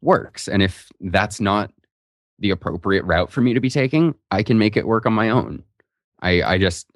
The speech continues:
I know that everything works. That's a belief. That's a core belief that I've come to have over the past few years. Just everything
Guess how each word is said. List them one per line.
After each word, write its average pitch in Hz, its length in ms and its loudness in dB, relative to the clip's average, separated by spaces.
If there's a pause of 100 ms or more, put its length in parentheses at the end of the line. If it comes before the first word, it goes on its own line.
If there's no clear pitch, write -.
I 92 120 0
know 92 360 4
that 85 280 0
everything 87 640 0
works. - 640 -8 (120)
That's 92 320 0
a 101 140 -2
belief. 90 480 0
That's 95 180 0
a - 20 -4
core - 240 2
belief 95 460 0
that 85 140 -2
I've 80 280 -2 (420)
come 98 300 2
to 85 120 -6
have 85 420 2
over 85 160 -2
the 80 120 -6
past 85 320 -6
few 85 180 -4
years. 78 500 -2 (320)
Just 82 220 -10 (100)
everything 120 760 2